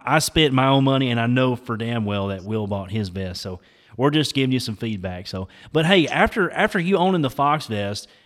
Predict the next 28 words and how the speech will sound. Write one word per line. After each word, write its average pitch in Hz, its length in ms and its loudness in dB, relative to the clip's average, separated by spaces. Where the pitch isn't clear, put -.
and 113 220 -4
wearing 139 320 2
it 147 180 -2
in, 123 140 -4
like, 113 180 -4
the 110 80 -8
real 131 240 -2
world, 135 280 -4
you 127 60 -2
know, 120 120 -2
other 139 220 0
than 127 100 -4
the 120 100 -4
guys 120 300 -8
that 107 100 -8
are 107 60 -10
keeping 123 260 -10
it - 20 -6
in 113 60 -8
their 98 120 -10
plastic 120 520 -8
and 110 80 -10
trying 117 160 -8
to 113 60 -6
make 110 140 -8
money 110 260 -4
off 95 160 -8
it, 110 120 -10